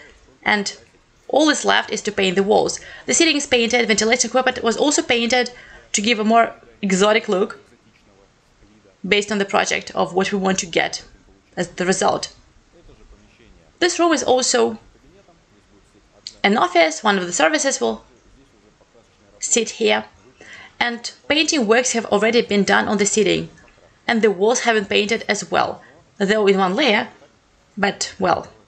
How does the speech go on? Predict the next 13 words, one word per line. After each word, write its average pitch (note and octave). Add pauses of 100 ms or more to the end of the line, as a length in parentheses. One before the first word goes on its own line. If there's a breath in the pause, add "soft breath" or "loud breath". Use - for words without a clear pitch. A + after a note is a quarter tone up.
(260)
very F3+
little G3 (200)
remains F#3
to -
be F#3+
done. F#3 (3000 loud breath)
Tiles C#4
are A#3+
also B3
laid G#3+
in A3
the A3
cafeteria, A#3+